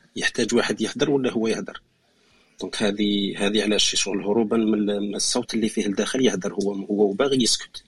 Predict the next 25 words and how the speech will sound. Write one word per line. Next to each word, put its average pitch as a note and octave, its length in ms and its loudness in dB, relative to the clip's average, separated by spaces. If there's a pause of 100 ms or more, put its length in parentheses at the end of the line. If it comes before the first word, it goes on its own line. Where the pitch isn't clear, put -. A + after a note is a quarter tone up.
مي A2+ 120 2
راه A2 220 2
عارف C3 140 0
بلي A#2 180 -2
ما A2+ 100 2
يقدرش - 380 -2
يسكت - 520 -4
لا G2+ 120 -2
فوا G2+ 160 -2
تاعو G2 240 -4
الداخلانيه. G2 540 -4 (920)
هذه G#2 360 2
مشكله. G#2 460 2 (720)
على G#2 140 2
هذيك G#2 240 0
اللي A2+ 100 0
تلقى G2+ 300 2
ناس - 360 0
مثلًا F#2 520 -4
يبغوا F#2+ 240 -2
دائمًا F#2+ 260 -2
يكونوا F#2 500 -4
اونتوري F#2 440 -4
وكل - 180 -8
شيء. - 140 -2